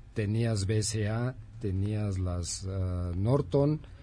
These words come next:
y de ahí las típicas, ah, Carabela, que eran muy pesadas, y las Islos. Te estoy hablando, yo llevo en el medio cuarenta y cinco años ya.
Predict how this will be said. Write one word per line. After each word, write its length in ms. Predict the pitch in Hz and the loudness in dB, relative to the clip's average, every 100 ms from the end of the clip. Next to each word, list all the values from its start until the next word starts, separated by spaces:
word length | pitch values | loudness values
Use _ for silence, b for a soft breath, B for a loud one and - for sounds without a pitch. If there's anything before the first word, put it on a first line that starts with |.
| b b | b b
y 140 | 117 113 | 2 4
de 100 | 123 | 6
ahí 260 | 127 151 | 6 6
las 280 | 143 139 127 | 6 4 4
típicas, 680 | 135 135 131 131 120 104 110 | 0 2 2 4 2 2 -2
ah, 100 | 104 | 0
Carabela, 640 | 113 110 117 139 139 120 | 0 2 4 4 6 4
que 120 | 131 | 4
eran 180 | 120 117 | 4 4
muy 180 | 123 127 | 4 4
pesadas, 720 | 120 101 117 127 131 110 98 | 2 2 2 4 2 2 0
y 80 | |
las 240 | 95 92 120 | 0 0 0
Islos. 320 | 110 107 95 | 0 0 -2
Te 80 | - | -2
estoy 180 | 113 147 | 4 6
hablando, 320 | 143 135 131 | 6 4 4
yo 140 | 147 | 6
llevo 240 | 151 151 143 | 6 6 6
en 100 | 120 | 4
el 140 | 107 | 4
medio 420 | 120 131 131 117 | 4 4 4 2
cuarenta 540 | 110 98 95 104 104 104 | 0 -2 0 0 -2 -2
y 40 | |
cinco 380 | 98 120 113 110 | -2 -2 0 0
años 300 | 101 95 92 | 0 0 -2
ya. 160 | 76 | -6